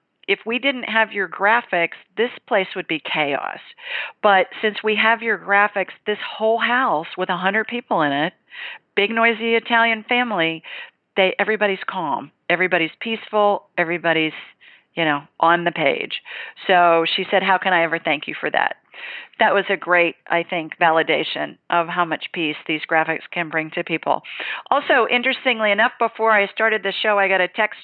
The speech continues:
from my brother Jay, and he told me that today he was being led to a bag that was sitting in his office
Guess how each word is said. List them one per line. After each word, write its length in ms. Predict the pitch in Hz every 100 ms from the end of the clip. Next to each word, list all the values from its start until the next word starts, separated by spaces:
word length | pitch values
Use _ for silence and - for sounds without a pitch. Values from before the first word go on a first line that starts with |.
| -
from 200 | 196 190
my 160 | 180
brother 400 | 175 180 185 185
Jay, 600 | 170 190 190 185 170 165 - - - -
and 100 | 202
he 160 | 196 214
told 260 | - 202
me 120 | 196 190
that 200 | 175 - -
today 300 | 214 190 180
he 160 | 196 190
was 220 | 180 165 - - - _
being 380 | 208 196 190 175
led 320 | 175 170 165 -
to 140 | 185
a 60 | 160
bag 540 | 151 180 190 220 170
that 160 | 156 160
was 100 | 160 -
sitting 180 | 202 185
in 80 | 175
his 180 | 156
office 480 | 160 170 - 151 147